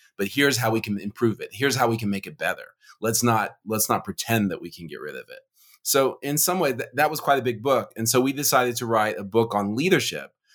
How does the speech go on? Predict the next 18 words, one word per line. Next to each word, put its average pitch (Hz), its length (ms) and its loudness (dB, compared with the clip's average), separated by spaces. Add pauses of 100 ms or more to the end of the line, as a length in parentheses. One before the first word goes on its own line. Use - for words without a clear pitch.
that 107 60 0
was 120 120 0
really 139 260 2
a 107 60 -2
sequel 123 460 0
to 98 120 -2
that 76 260 -4
book, 78 240 -12 (560)
and, 107 540 2
uh, 107 260 4
and 120 240 -4
really 127 220 2
express 131 400 0
some 202 160 0
of 214 60 -4
the 151 100 0
same 120 560 0
sentiments, 107 800 0